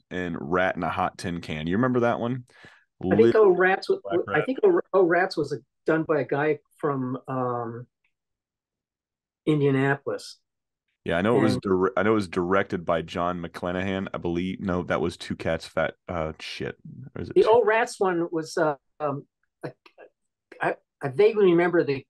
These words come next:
Speaker 2: the character design. Yeah, I wasn't really impressed with it.
Speaker 1: It was, uh
Speaker 2: Now, here's, here's something else to remember. You know, m-, I have a lot of opinions.
Speaker 1: Mm-hmm.
Speaker 2: They're not necessarily gonna be agreeable to a lot of your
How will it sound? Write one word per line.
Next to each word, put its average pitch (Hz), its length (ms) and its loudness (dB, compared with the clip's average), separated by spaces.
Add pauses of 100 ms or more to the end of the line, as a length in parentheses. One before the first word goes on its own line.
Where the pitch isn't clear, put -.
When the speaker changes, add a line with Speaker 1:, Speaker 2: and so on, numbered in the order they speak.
Speaker 2:
the 139 100 -6
character 156 420 0
design. 147 360 -4
Yeah, 214 160 0
I 185 80 4
wasn't 190 320 2
really 170 160 2
impressed 147 480 -6
with 123 140 -8
it. - 80 -20 (1120)
Speaker 1:
It - 60 -6
was, 82 200 -4
uh 78 840 -2
Speaker 2:
Now, 403 80 2
here's, 349 240 -2 (240)
here's 285 160 0
something 247 320 2
else 214 260 2 (400)
to - 140 -2
remember. 165 580 2 (120)
You 170 80 -2
know, 143 120 0 (800)
m-, 170 140 -4 (160)
I 196 160 0
have 214 140 0
a 190 40 2
lot 175 180 2
of 143 120 -6
opinions. 180 640 -8 (200)
Speaker 1:
Mm-hmm. 90 260 -10
Speaker 2:
They're 160 120 2
not 190 300 2
necessarily 170 360 0
gonna 156 280 0 (160)
be 156 280 -2
agreeable 151 840 0
to 151 100 -2
a 139 40 -2
lot 139 240 -4
of 131 60 -6
your 127 260 -8